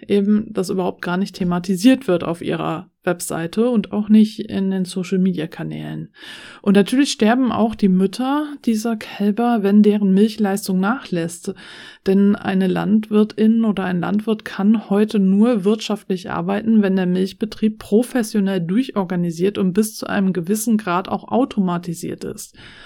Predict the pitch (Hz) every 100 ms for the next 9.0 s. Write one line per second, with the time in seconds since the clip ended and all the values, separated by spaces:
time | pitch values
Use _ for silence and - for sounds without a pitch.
0 | - - - _ 208 180 180 202 - 247
1 | 247 233 214 208 185 190 202 185 - 180
2 | 185 294 - - 208 214 214 - - 202
3 | 190 196 196 190 180 196 214 220 214 202
4 | 202 202 214 - 196 - 190 180 180 202
5 | 262 277 _ - - - - - _ _
6 | _ _ 196 196 214 196 175 175 175 247
7 | 262 - - - - 180 190 214 214 202
8 | 180 175 - 190 196 - 185 175 175